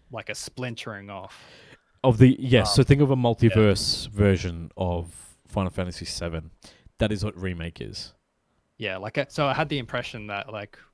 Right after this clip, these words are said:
Speaker 1: one, from what I've heard, which isn't much, but, like, from what I heard, remake is kind of a better game if you have, like, knowledge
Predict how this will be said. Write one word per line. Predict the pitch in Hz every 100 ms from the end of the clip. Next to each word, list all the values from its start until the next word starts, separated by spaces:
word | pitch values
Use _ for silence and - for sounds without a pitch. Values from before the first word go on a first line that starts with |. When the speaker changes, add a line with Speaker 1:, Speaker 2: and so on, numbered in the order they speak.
| -
Speaker 1:
one, | 113 113
from | - 120
what | 143
I've | 123
heard, | - 107 110 104
which | 104 131
isn't | 104 92
much, | 98 90 - - _ _ _
but, | 113
like, | 104 -
from | 120
what | 135
I |
heard, | 120 117 104 113
remake | 120 123 117 - -
is | 123 107
kind | - 120
of | 110
a | 101
better | - 117 117
game | 101 104 104 104
if | -
you | 101
have, | 110 104 -
like, | 98 92 -
knowledge | 104 101 107 110 - -